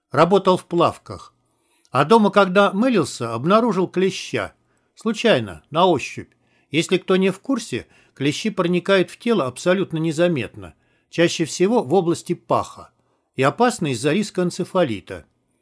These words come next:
Он неважно спал, а утром явился в поликлинику на час раньше врачей. И уселся напротив надписи «Эпидемиолог». Пришла врач и долго клацала ключом под надписью.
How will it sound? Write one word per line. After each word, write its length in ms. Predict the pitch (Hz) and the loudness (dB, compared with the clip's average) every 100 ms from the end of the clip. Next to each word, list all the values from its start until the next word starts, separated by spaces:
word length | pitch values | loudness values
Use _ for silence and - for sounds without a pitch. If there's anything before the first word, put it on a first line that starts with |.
| _ _ - | _ _ -4
Он 160 | 240 | 2
неважно 440 | 190 180 165 131 120 | 4 6 4 0 -6
спал, 420 | - 196 226 - | 0 2 2 2
а 100 | 135 | 0
утром 300 | 220 202 160 | 0 0 0
явился 420 | 147 165 190 147 | 0 0 -2 -4
в 80 | - | -6
поликлинику 720 | 139 135 131 240 247 - 107 | -4 -4 -4 -4 -2 -4 -8
на 220 | 104 147 | -8 -6
час 300 | - 220 202 | -4 -4 -4
раньше 360 | 180 180 165 160 | -2 -2 -2 -2
врачей. 600 | 156 156 - 117 92 - _ _ _ _ | 0 -2 -4 -10 -12 -14 _ _ _ _
И 100 | 131 | 0
уселся 440 | 160 175 269 202 175 | 0 2 0 0 0
напротив 540 | 160 160 180 - - | 0 0 -2 -2 -6
надписи 640 | 127 123 - 202 - 220 - _ _ | -6 -4 -6 -8 -6 -6 -8 _ _
«Эпидемиолог». 1040 | 160 196 220 233 240 202 135 113 101 - _ _ _ _ - | -6 -2 0 0 2 4 2 0 -4 -12 _ _ _ _ -8
Пришла 400 | 151 - 262 233 | -6 0 2 4
врач 340 | 151 147 - | 4 0 -2
и 80 | 165 | -4
долго 320 | 170 202 175 | 0 2 0
клацала 500 | 185 214 202 180 175 | 0 0 2 0 -2
ключом 460 | 190 190 - 262 214 | -2 -4 -2 -4 0
под 180 | 196 | -2
надписью. 640 | 185 156 - 107 - 113 | 0 -2 -4 -14 -12 -14